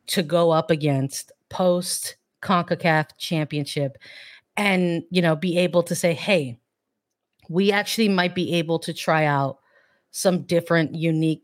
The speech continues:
game scenarios here." And I hope, I really do hope we get to see it. I think especially, you know, going from that first game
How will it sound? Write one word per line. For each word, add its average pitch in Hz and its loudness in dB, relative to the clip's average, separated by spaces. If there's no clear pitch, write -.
game 151 0
scenarios 139 0
here." 127 -4
And 156 0
I 156 0
hope, 170 -2
I 196 4
really 185 2
do 175 2
hope 160 0
we 156 -6
get 151 -2
to 143 -8
see 156 0
it. 147 0
I 160 -6
think 196 -2
especially, 185 0
you 196 0
know, 175 2
going 185 2
from 185 0
that 165 0
first 170 0
game 165 0